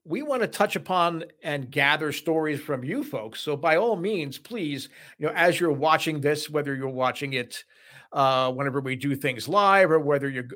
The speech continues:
going back into our archives, of course, give Slasher U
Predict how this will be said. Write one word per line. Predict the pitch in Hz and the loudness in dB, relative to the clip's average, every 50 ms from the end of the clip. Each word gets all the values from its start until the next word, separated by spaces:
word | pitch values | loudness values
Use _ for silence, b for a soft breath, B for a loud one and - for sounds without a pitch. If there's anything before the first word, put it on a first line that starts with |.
| - | -8
going | 147 139 135 139 131 | -4 -2 -2 -2 -2
back | 110 135 131 127 - | 0 0 0 0 -2
into | 131 127 - 123 | -8 -8 -6 -6
our | 120 - - - | -6 -6 -6 -6
archives, | 208 202 208 190 - - 180 180 170 165 170 160 147 - - _ B B B B B B B B B B _ _ _ _ | -4 -4 -4 -4 -2 0 0 2 2 0 0 -2 -6 -12 -14 _ B B B B B B B B B B _ _ _ _
of | - _ _ _ _ _ _ _ _ - | -20 _ _ _ _ _ _ _ _ 4
course, | 196 226 196 143 - - - - _ _ _ _ _ | 4 4 4 4 0 -4 -8 -14 _ _ _ _ _
give | - 143 143 - | -8 -8 -8 -8
Slasher | - 147 147 135 131 - - 135 | -6 -2 -2 -2 -2 -2 -4 -8
U | 117 117 123 120 120 117 117 | -8 -8 -8 -8 -8 -8 -10